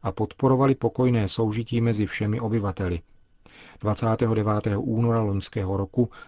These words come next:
bezprostředně po skončení pobožnosti křížové cesty, byl arcibiskup Raho unesen.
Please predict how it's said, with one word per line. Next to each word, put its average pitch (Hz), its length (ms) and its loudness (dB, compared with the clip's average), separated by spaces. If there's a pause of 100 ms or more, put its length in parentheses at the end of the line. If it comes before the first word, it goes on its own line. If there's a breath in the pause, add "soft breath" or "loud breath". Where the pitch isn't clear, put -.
(100)
bezprostředně 110 720 -2
po 101 140 -4
skončení 104 580 -2
pobožnosti 101 640 -4
křížové 98 480 -2
cesty, 104 440 -2 (400 loud breath)
byl 135 200 4
arcibiskup 113 680 -2
Raho 101 280 -2
unesen. 95 600 -2